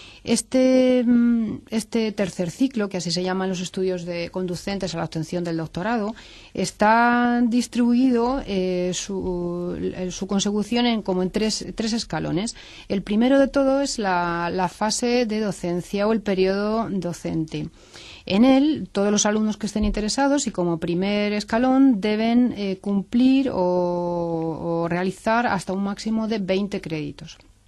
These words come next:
Estos créditos se pueden conseguir por la realización o matriculación en cuatro cursos de doctorado, puesto que todos los cursos de doctorado son de igual número de créditos, cinco créditos.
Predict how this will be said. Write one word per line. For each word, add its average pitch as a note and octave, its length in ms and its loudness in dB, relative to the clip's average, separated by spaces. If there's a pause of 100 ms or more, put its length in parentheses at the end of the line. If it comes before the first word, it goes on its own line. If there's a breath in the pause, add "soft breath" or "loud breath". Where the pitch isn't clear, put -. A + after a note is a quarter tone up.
(340)
Estos G#3+ 280 -4
créditos A3 460 -2 (300 loud breath)
se - 140 -2
pueden G#3 260 0
conseguir G#3+ 520 -2
por G3+ 140 0
la F3+ 140 2
realización F#3+ 880 -4 (180 loud breath)
o F#3+ 140 0
matriculación F#3 640 -2
en G#3+ 140 -2
cuatro G3+ 480 -2
cursos F#3+ 440 -6
de F#3+ 80 -4
doctorado, G#3+ 540 0
puesto F3 300 -4
que F3 100 -2
todos G3 240 0
los G3+ 160 -2
cursos A3+ 240 -4
de G#3+ 60 -2
doctorado A3 580 0 (140)
son G3 580 -2
de F3 280 -2
igual G3+ 420 2
número A3 340 2
de F3 140 0
créditos, D#3 400 -4
cinco F3 260 -2
créditos. D3+ 480 -10